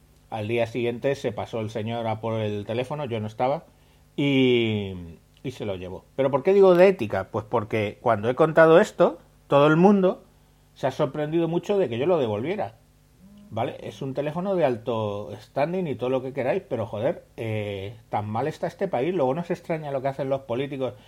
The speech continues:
Si cuando tú cuentas esto, la contestación siempre, "qué tonto", o "yo no lo hubiera devuelto", o "yo no le pongo en la pantalla", porque yo en mi pantalla del Nexus y del Lumia llevo un mensaje que sale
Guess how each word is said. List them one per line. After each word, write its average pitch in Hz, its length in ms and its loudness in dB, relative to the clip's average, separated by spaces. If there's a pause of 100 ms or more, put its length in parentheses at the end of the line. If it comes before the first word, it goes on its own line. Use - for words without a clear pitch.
(140)
Si 143 160 -6
cuando 123 280 0
tú 143 100 -4
cuentas 160 300 0
esto, 151 420 -4 (460)
la 143 160 0
contestación 135 640 -2
siempre, 139 680 -4
"qué 143 160 0
tonto", 147 640 0 (760)
o 139 100 4
"yo 139 180 2
no 151 120 -2
lo 147 80 2
hubiera 143 240 4
devuelto", 127 640 0 (180)
o 135 140 2
"yo 151 160 0
no 185 100 4
le 170 120 6
pongo 160 320 0
en 147 100 0
la 139 100 4
pantalla", 135 480 2
porque 110 260 -4
yo 123 100 2
en 147 100 -4
mi 143 140 -4
pantalla 143 440 2
del 143 160 0
Nexus 156 380 -4
y 120 80 -6
del 113 260 -4
Lumia 160 300 0
llevo 143 340 0
un 135 220 -4
mensaje 135 520 -4
que 143 100 -8
sale 151 400 -2